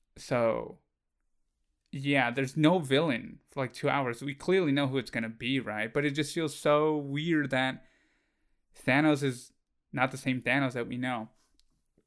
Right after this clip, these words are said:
Um, there's this one scene that really bugs me, though, <laughs> which is where, uh, War Machine, where Ant-Man is trying to save War Machine and Rocket, uh, and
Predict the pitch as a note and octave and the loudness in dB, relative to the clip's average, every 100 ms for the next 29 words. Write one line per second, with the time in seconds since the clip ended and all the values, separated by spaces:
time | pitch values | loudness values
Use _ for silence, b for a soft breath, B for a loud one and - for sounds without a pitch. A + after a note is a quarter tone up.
0 | _ - C#3 A2+ A2+ - B B G3 A#3+ | _ -8 -4 -4 -4 -10 B B 4 4
1 | D3 C#3 D#3 C#3+ D3 B2 B2 B2+ A#2+ G#2 | 2 2 2 0 0 0 -2 -6 -6 0
2 | A#2+ B2 A#2 A2+ A2 - - - - - | 0 0 -6 -10 -10 -14 -12 -8 0 0
3 | - - B B B B B - E3 - | 0 -10 B B B B B -2 -2 0
4 | D#3+ D3+ C#3 C3+ - _ _ _ _ _ | 2 4 2 -2 -10 _ _ _ _ _
5 | _ _ _ - F#3+ F#3+ E3+ - _ _ | _ _ _ -4 0 2 2 -2 _ _
6 | _ _ _ _ _ _ _ _ _ - | _ _ _ _ _ _ _ _ _ -4
7 | C#3 B2+ - _ _ - D3 C#3+ F3+ F3+ | 2 2 0 _ _ -8 -4 0 0 0
8 | D3 - B2+ A#2+ A#2+ C3+ _ _ _ _ | -2 -2 -2 -2 -4 -8 _ _ _ _
9 | _ _ _ _ _ _ _ - C#3+ C#3 | _ _ _ _ _ _ _ 0 4 6
10 | F3 F3 C3+ C3 C3 - D#3 C3+ D3+ C3+ | 6 2 2 2 -4 0 0 2 -2 -2
11 | D3 C#3 D3 C#3 C#3 A#2 A#2 B2+ D3+ C#3 | 0 -2 0 -2 -4 -4 0 4 4 2
12 | A#2 G#2+ - _ _ _ _ _ _ _ | -4 -6 -8 _ _ _ _ _ _ _
13 | _ _ - C3+ A#2+ - C3 B2+ | _ _ 0 4 4 2 0 0